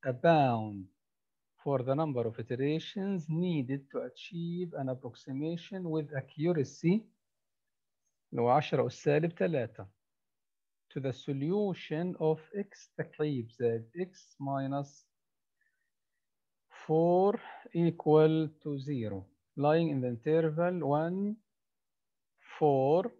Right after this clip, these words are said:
Find an approximation to the root with this degree of accuracy.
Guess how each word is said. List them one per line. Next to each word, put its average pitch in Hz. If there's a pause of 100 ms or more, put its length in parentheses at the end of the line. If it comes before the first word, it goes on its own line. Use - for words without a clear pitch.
(1040)
Find 165 (100)
an 135
approximation 151 (200)
to 143 (120)
the 127
root 147 (120)
with 127 (140)
this 170 (400)
degree 147 (800)
of 151 (400)
accuracy. 120